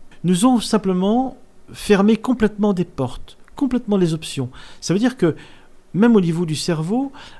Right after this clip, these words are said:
euh, de vos pensées, il y a des choses qui ne vous ne viennent même pas à l'esprit. Parce que tout simplement, on vous a expliqué que vous ne pouviez pas. C'est vraiment étonnant. C'est-à-dire que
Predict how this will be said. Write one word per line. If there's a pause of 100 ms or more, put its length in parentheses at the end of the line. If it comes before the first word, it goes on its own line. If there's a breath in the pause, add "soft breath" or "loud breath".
(120)
euh,
de
vos
pensées,
il
y
a
des
choses
qui
ne
vous
ne
viennent
même
pas
à
l'esprit. (420)
Parce
que
tout
simplement,
on
vous
a
expliqué (320)
que
vous
ne
pouviez
pas. (840 soft breath)
C'est
vraiment
étonnant.
C'est-à-dire
que